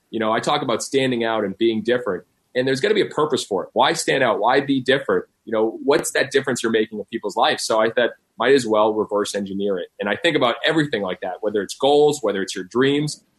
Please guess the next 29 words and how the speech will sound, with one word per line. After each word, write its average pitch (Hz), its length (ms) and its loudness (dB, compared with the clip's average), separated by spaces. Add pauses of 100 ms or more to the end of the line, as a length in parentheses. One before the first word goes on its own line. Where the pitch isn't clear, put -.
(240)
definitely 143 380 0
something 117 380 -2
big, 107 220 0
like, 107 200 -2
how 101 140 -2
do 104 80 -2
you 107 100 0
want 101 200 0
to - 140 -18
be 98 80 -14
remembered 98 480 -2 (260)
and 101 360 -2
what 113 280 -2
the, 113 200 0
people 139 220 -2
were 135 80 2
saying 170 260 -2
about 92 220 -2
you? - 100 -14 (180)
So 120 460 0 (220)
it 123 200 -2
was 139 160 2
a 123 60 2
long 147 340 2
time 160 320 -2
coming 156 340 -2
that 113 100 -2
I 120 100 0
worked 143 340 0